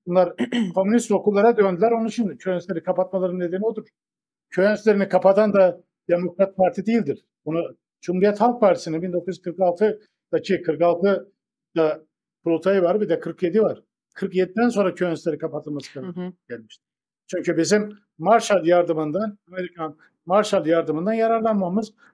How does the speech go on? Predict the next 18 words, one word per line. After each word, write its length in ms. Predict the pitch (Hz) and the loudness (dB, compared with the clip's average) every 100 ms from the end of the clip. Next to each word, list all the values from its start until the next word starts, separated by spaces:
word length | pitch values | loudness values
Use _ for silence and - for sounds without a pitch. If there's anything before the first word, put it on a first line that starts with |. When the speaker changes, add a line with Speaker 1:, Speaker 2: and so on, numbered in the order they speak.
| - | -2
Speaker 1:
ve 180 | 170 - | 0 2
Batı 300 | 196 226 262 | 2 2 0
blokunda 360 | 196 175 208 | 0 0 0
yer 160 | 226 247 | 2 2
almamız 400 | 254 190 131 120 | 2 0 -4 -10
gerekiyor. 300 | 117 - 190 | -10 0 2
Speaker 2:
Şey, 240 | 220 180 | 2 0
köy 220 | - 185 202 | 0 0 0
enstitülerini 480 | 196 - 240 226 | -4 -2 0 0
C 160 | 170 185 | 0 0
H 60 | 202 | 0
P 100 | 285 | 0
mi 40 | |
Speaker 1:
Yer 60 | 247 | 0
Speaker 2:
kapattı 200 | 180 220 | 0 0
Speaker 1:
almamız 240 | 196 180 | -2 -2
Speaker 2:
diyorsunuz 340 | 165 - 143 | -2 -4 -8
hocam? 280 | 135 131 123 | -6 -6 -8